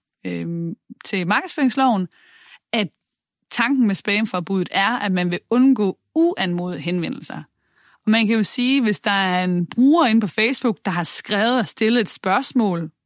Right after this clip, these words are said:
for eksempel om, lad os sige, hvornår lancerer I jeres nye produkt til en virksomhed, jamen, så når virksomheden svarer, kan man måske godt sige, "Jamen,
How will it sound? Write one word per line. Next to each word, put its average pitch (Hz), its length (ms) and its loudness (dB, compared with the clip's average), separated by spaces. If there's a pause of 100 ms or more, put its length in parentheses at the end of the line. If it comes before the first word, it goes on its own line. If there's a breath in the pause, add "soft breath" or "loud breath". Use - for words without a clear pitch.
(140)
for 190 80 0
eksempel 185 640 0
om, 190 260 2
lad 185 140 0
os 175 80 -2
sige, 220 200 2
hvornår 214 340 2
lancerer 180 560 0
I 170 140 -2
jeres 170 220 -2
nye 214 160 6
produkt 220 460 -4 (360 soft breath)
til 208 140 -2
en 185 120 2
virksomhed, 208 600 0 (800 soft breath)
jamen, 208 160 0
så 277 140 2
når 247 100 4
virksomheden 185 580 0
svarer, 165 400 0
kan - 180 -8
man 180 120 -4
måske 180 280 -4
godt 196 240 0
sige, 208 320 0
"Jamen, 170 180 -2